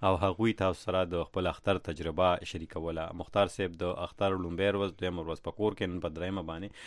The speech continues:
نن دفتر ته راغلی. یو شمېر نور مېلمانه به هم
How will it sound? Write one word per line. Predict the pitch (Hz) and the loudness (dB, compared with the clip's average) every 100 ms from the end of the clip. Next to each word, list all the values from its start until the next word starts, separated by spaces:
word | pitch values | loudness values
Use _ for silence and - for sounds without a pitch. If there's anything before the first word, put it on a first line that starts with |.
| - - | -16 -4
نن | 98 | -2
دفتر | 90 87 95 | -2 -2 -2
ته | 87 | 0
راغلی. | 85 82 82 80 - - | -2 -2 -2 -6 -6 10
یو | 131 | 12
شمېر | 135 110 98 | 12 8 4
نور | 107 | 6
مېلمانه | 101 92 92 98 | 6 4 4 2
به | 92 | 2
هم | 92 | 0